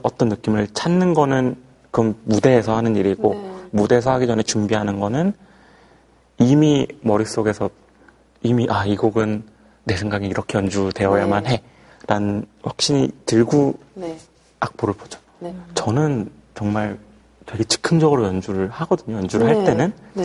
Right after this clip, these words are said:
Speaker 1: 근데 사람들은 막 되게 계산해서 하는 줄
Speaker 2: 네.
Speaker 1: 아는, 아는, 아는 것
Speaker 2: 네. 그런 느낌이 있어요.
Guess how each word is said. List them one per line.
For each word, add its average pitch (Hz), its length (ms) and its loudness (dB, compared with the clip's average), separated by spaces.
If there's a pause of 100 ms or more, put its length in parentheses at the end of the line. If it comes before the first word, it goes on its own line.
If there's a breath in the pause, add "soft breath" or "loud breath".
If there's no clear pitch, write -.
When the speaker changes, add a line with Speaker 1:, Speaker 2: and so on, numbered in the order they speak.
(400 loud breath)
Speaker 1:
근데 - 160 -10
사람들은 165 560 0
막 107 140 -2 (100)
되게 117 240 4
계산해서 143 640 4
하는 120 160 2
줄 285 120 2
Speaker 2:
네. 294 60 4
Speaker 1:
아는, 208 260 2
아는, 208 260 0
아는 208 240 0
것 208 120 -6
Speaker 2:
네. 180 400 0
그런 262 240 2
느낌이 190 380 0
있어요. 147 380 -8